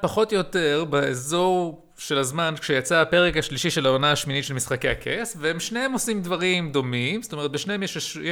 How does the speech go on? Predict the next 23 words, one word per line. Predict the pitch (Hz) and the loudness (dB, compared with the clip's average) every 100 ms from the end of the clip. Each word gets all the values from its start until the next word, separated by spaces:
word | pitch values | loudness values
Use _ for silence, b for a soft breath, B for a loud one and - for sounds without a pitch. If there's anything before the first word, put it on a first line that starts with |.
| 170 | -4
יש | 151 - - | -6 -8 -10
קרב | 127 160 147 | 2 2 4
נגד | 135 135 120 | 0 -2 -2
בן | 120 | -2
אדם | 117 135 135 | 4 6 6
בצבע | 123 135 123 123 120 113 B B _ _ _ _ - | 2 0 2 4 4 4 B B _ _ _ _ -6
כחול | 123 135 | 0 2
סגול, | 135 - 117 156 226 233 226 - 208 - | 2 0 2 4 6 6 4 0 -6 -10
<laughs> | - - - | -16 -20 -4
אה, | 123 120 120 117 117 117 - - | 0 2 2 2 0 -4 -10 -10
בשניהם | 127 135 147 156 147 | -6 0 2 2 2
ה-, | 135 127 123 - - - | 2 2 -2 -8 -18 -6
זה, | 135 - | -4 -2
יש | 160 151 | 0 0
ספוילרים, | - 240 247 214 208 208 B B - | 8 8 10 8 6 2 B B -12
ובשניהם, | 143 131 165 165 175 | -8 -4 2 4 4
אה, | 170 156 | 4 4
הטובים | 147 135 147 | 2 0 0
כזה | 135 | -2
מנצחים, | 123 127 - 240 226 214 202 180 - | 0 -2 -2 0 2 2 0 -2 -4
אה, | 147 156 | -2 0
לא, | 190 - | -2 -4
אבל, | 151 143 151 | 2 4 4